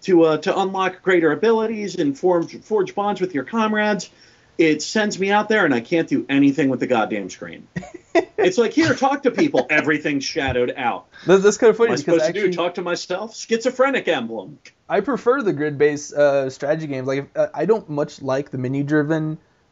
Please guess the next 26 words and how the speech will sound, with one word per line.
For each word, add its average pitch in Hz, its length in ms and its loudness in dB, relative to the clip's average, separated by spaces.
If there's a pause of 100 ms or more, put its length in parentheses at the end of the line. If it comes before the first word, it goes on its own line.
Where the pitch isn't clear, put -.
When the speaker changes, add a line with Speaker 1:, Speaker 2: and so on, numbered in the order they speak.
(120)
Speaker 2:
uh, 127 480 -2
R 135 160 2
P 143 140 0
Gs, 131 320 0
which 135 120 -2
is 123 120 0
why 127 200 2
I 135 40 2
never 131 200 2
really 131 220 4
got 123 180 -2
into 139 580 0 (280)
things 131 360 2
like, 131 320 2
you 131 80 -2
know, 123 60 0
Dragon 127 360 0
Quest 127 360 -2
or 120 40 -4
Final 123 280 -4
Fantasy 147 640 -2 (180)
of 131 160 0
the 123 80 -2
old 135 340 -2
g-, 156 180 -4
days. 165 500 0